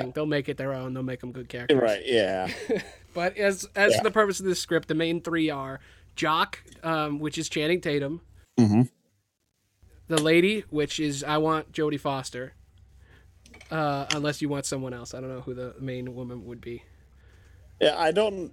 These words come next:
Speaker 1: I don't have a
Speaker 2: What's,
Speaker 1: specific person in mind.
Speaker 2: what's Black Widow's name? Char-, uh,
Speaker 1: Uh,
Speaker 2: Scarlett
Speaker 1: s-
Speaker 2: Johansson.
Speaker 1: Right.
Speaker 2: Scarlett
Speaker 1: Yeah.
Speaker 2: Johansson. <laughs>
Speaker 1: Has she been an astronaut yet?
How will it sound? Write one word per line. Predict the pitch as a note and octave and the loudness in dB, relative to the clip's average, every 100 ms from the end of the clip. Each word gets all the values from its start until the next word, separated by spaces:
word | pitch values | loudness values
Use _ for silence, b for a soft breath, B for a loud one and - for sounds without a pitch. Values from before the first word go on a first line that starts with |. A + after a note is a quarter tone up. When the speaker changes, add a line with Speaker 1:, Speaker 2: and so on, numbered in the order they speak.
| - | 0
Speaker 1:
I | E3 | 2
don't | F#3+ F#3 | 2 2
have | E3 D#3 D#3+ | 2 4 4
a | D3 B2 A#2+ G#2+ | 4 4 4 2
Speaker 2:
What's, | F#3 G#3 | 0 0
Speaker 1:
specific | - - - B2+ B2+ A#2+ | 2 2 4 4 4 2
person | - C3 C3 A#2+ | 2 2 4 4
in | |
mind. | A2+ A2+ A#2+ C3 | 4 4 2 2
Speaker 2:
what's | C#3 - | 0 2
Black | G#3+ G#3 | 2 2
Widow's | G3+ G3+ G#3 F#3+ | 0 0 0 -2
name? | G3+ G3 G3 F#3+ b b b b - - - - | -2 -2 -2 -6 b b b b -20 -20 -20 -20
Char-, | - F#3 D3+ | -4 -2 2
uh, | |
Speaker 1:
Uh, | E3 D#3+ - | 6 8 10
Speaker 2:
Scarlett | G#2+ F#3 F#3+ E3 | 10 10 10 6
Speaker 1:
s- | |
Speaker 2:
Johansson. | F3+ E3 D3 - B2 - b b b b b b - | 4 4 2 0 -8 -12 b b b b b b 0
Speaker 1:
Right. | C#3 A2+ G#2 | 4 6 4
Speaker 2:
Scarlett | G2 E3 E3+ | 6 8 8
Speaker 1:
Yeah. | E3 D#3+ | 6 6
Speaker 2:
Johansson. | G#2 G2+ D#3+ | 4 4 0
<laughs> | D3 - A#3 G3 - - - - - _ _ _ _ - - - | -2 4 4 4 0 -14 -20 -20 -20 _ _ _ _ -20 -20 -2
Speaker 1:
Has | A#2 A#2 | 2 4
she | - | 6
been | C#4+ D#4+ | 6 8
an | D#4 | 6
astronaut | D#4+ D4+ D4+ D4+ D#4 | 4 2 2 2 2
yet? | C#4 D4+ D4+ - | 2 2 0 -2